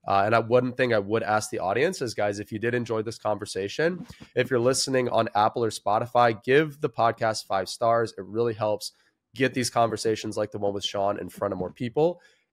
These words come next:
And if you're watching this on YouTube, like the video and subscribe because we come out with a new one of these every single Wednesday. So,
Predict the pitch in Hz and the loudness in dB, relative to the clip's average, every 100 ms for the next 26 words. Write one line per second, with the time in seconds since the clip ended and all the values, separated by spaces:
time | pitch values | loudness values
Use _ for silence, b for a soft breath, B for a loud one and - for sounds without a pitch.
0 | - 143 139 143 135 139 143 131 131 117 | 2 4 4 4 4 4 2 -2 0 -2
1 | 120 117 127 120 117 _ - 120 120 107 | -2 -2 0 0 -2 _ 0 0 0 -2
2 | 110 110 107 104 101 - - 110 104 104 | 0 0 0 -4 -10 -12 -6 -2 0 0
3 | 95 - 101 98 90 110 - 104 98 87 | -6 -8 -4 -4 -6 -12 -8 -4 -2 -4
4 | - 104 120 113 101 101 98 - 123 117 | -6 -2 0 0 -2 -6 -6 -2 -2 -2
5 | 120 - 113 104 92 95 - 82 76 b | -4 -4 -6 -6 -6 -10 -10 -12 -12 b
6 | b b _ - 143 127 | b b _ 2 4 2